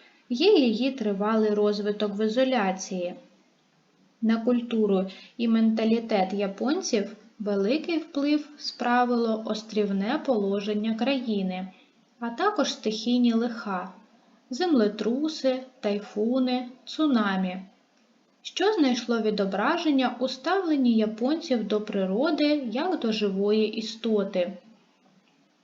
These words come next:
Вміння захоплюватися миттєвою красою природи є особливістю національного характеру,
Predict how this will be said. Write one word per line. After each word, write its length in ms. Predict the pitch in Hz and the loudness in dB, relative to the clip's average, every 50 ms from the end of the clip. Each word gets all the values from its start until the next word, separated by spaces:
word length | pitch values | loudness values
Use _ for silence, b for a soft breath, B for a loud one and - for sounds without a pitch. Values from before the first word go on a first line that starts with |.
| _ _ _ _ _ _ - | _ _ _ _ _ _ -6
Вміння 580 | 214 196 202 214 220 226 233 226 220 214 208 | -4 -2 2 4 4 6 6 6 6 4 4
захоплюватися 960 | 196 208 214 214 - 214 208 202 - 214 202 196 202 196 - 208 208 - 214 208 | 2 0 -2 0 2 0 0 2 2 0 2 2 0 0 -2 -4 -4 -4 -4 -2
миттєвою 680 | 202 208 208 196 - - 208 202 196 196 196 196 196 196 | -2 -2 -2 -4 -4 -2 0 0 2 2 2 0 0 -2
красою 600 | 202 202 208 202 - - 220 208 202 202 196 190 | -2 -4 -4 -4 -6 -4 -2 -2 -2 -2 -4 -6
природи 640 | - 214 208 208 233 285 370 415 359 247 202 190 B B B B B B B B B B B - | -4 -4 -2 -2 0 0 0 0 0 0 -2 -4 B B B B B B B B B B B 2
є 180 | 320 453 480 | 4 6 6
особливістю 840 | 370 262 226 - - 214 196 196 208 233 269 285 285 285 - - 247 | 6 4 4 2 -2 -2 0 2 2 2 2 2 0 -2 0 0 0
національного 1000 | 220 208 208 214 - - 202 202 202 202 202 196 196 196 202 214 196 190 220 220 | 0 0 -2 -4 -4 -4 -2 -2 -2 -2 -2 -2 -2 -2 -2 -4 -4 -4 -6 -6
характеру, 800 | - - 277 277 277 240 208 196 - - - 196 180 180 175 | -4 -2 0 2 2 2 2 0 -4 -8 -6 -4 -2 -2 -4